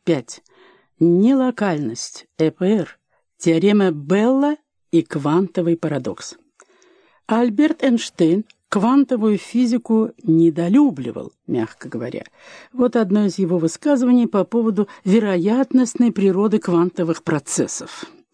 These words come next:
«Бог не играет в кости со Вселенной». На что Нильс Бор ответил: «А вы не указывайте Богу, что ему делать».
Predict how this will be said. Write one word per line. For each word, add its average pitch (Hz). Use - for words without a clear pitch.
«Бог 226
не 262
играет 220
в -
кости 190
со 160
Вселенной». 143
На 220
что 277
Нильс 269
Бор 240
ответил: 220
«А 160
вы 156
не 247
указывайте 277
Богу, 190
что -
ему 147
делать». 131